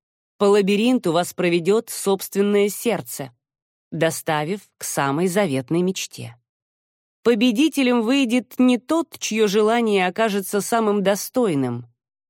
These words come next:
а тот, кто первым достигнет своей цели. Ибо не знать, чего вообще ты хочешь, даже хуже, чем ставить что-то превыше блага собственного царства.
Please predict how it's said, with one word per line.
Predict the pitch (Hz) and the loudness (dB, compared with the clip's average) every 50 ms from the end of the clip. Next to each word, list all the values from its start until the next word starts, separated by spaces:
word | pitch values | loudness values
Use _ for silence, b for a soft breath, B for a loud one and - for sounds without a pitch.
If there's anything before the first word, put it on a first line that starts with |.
| _ - | _ -4
а | 196 202 | -2 -2
тот, | 202 - 262 269 262 - | 0 0 0 0 0 -2
кто | - - - 247 233 | -6 -4 -2 -2 -2
первым | 190 _ - 208 190 190 190 185 190 220 247 254 | -2 _ -2 0 2 2 2 2 0 0 0 2
достигнет | 226 240 240 - - - 185 175 165 185 202 202 - | 2 0 -2 -2 -4 -4 -4 -2 0 0 -2 -2 -2
своей | - 214 220 226 247 262 269 | -4 -2 -2 0 0 0 -2
цели. | 247 - - 190 170 151 151 147 151 151 - _ _ _ _ _ _ _ _ _ _ _ _ _ _ | -4 -6 -6 -4 -4 -2 -4 -4 -8 -10 -12 _ _ _ _ _ _ _ _ _ _ _ _ _ _
Ибо | - 185 185 170 160 175 | -2 -2 0 2 2 2
не | 175 175 175 | 2 2 2
знать, | 170 156 165 175 190 190 185 - | 2 2 2 2 2 2 -2 -4
чего | - - - 190 175 180 185 | -6 -4 -2 -2 0 0 0
вообще | 165 175 185 190 196 190 - - - 185 160 139 | 0 0 0 0 -2 -4 -6 -8 -4 -2 -2 -2
ты | 127 143 143 | -2 -4 -6
хочешь, | 131 - - 208 254 254 - - 131 131 - - - _ _ _ _ _ _ _ _ | -6 -2 0 0 0 0 0 -4 -6 -6 -8 -10 -16 _ _ _ _ _ _ _ _
даже | - 170 165 180 185 160 160 190 | -6 -2 0 0 0 0 0 -2
хуже, | 185 - - - 226 254 277 233 196 170 | -2 -4 -4 -2 0 0 2 2 0 -2
чем | 151 - 196 185 185 | -2 0 0 0 0
ставить | 185 - - - 202 214 196 190 - | -2 -4 -2 -2 0 0 0 -2 -2
что-то | - - - - 233 254 - 262 220 | -4 -6 -2 0 0 0 0 -2 -2
превыше | - 226 226 220 202 208 226 233 - - 220 | 0 0 0 0 0 0 -2 -2 0 0 0
блага | 190 175 180 185 185 185 202 202 254 277 | 0 0 0 0 0 0 0 0 -2 -4
собственного | 254 - - 170 175 - - - - 208 214 202 190 175 147 151 | -4 -4 -4 -4 -4 -4 -6 -10 -6 -4 -2 -2 -2 -2 -2 -4
царства. | 147 - - 139 135 131 123 - - - 139 147 | -4 -4 -4 -4 -4 -6 -6 -10 -12 -12 -14 -14